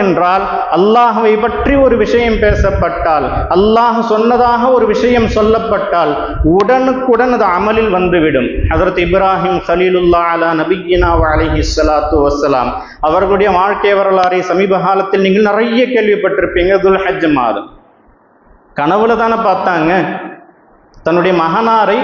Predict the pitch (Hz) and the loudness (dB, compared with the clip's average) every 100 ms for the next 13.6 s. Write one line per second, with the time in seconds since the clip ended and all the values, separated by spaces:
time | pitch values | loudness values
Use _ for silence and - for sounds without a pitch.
0 | 160 160 208 - 226 202 214 240 233 226 | 0 0 0 0 -2 0 0 0 0 2
1 | 220 214 233 180 214 240 247 240 247 247 | 0 0 -2 -2 0 0 0 -2 0 2
2 | 254 254 226 226 196 190 175 156 170 131 | 2 0 0 0 0 0 0 0 0 0
3 | - - - - _ - 180 214 240 254 | -4 -10 -14 -20 _ -4 0 2 2 2
4 | 269 262 240 220 247 254 254 254 254 247 | 2 0 0 0 0 2 0 0 0 0
5 | 233 220 220 202 196 220 262 262 247 220 | 0 0 0 2 2 2 2 2 0 0
6 | 220 220 220 208 208 190 190 170 175 170 | 0 -2 0 -2 0 0 0 0 0 0
7 | 156 165 185 - - 147 160 208 254 262 | 0 0 -2 -4 -6 0 2 4 2 0
8 | 262 240 226 220 214 202 190 208 226 220 | 0 2 2 2 2 2 2 0 0 2
9 | 214 214 190 214 220 233 226 220 214 214 | 0 0 0 0 0 0 0 -2 0 0
10 | 208 220 214 - - - 226 220 202 190 | 0 0 -2 -2 -2 0 0 0 -2 -2
11 | 170 170 180 170 175 196 208 196 175 170 | -2 -2 0 0 -2 -2 -2 -2 -2 0
12 | 196 180 190 196 233 233 220 185 156 147 | 0 0 -2 -2 0 2 2 0 0 0
13 | 165 240 - - 170 196 | 0 0 -4 -4 0 2